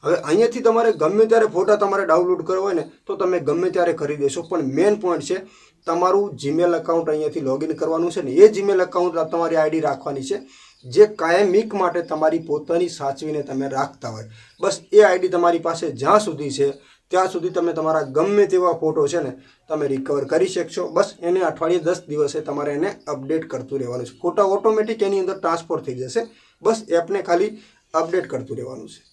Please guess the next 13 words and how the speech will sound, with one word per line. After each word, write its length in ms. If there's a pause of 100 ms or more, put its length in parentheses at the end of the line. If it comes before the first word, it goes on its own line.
(100)
હવે 220
કઈ 120
રીતે 240
અપડેટ, 240
મેં 160
તમને 180
અહીંયા 220
દેખાડ્યું. 340 (1040)
પ્લે 160
સ્ટોરમાં 380
જઈને 200
ખાલી 280
અપડેટ 280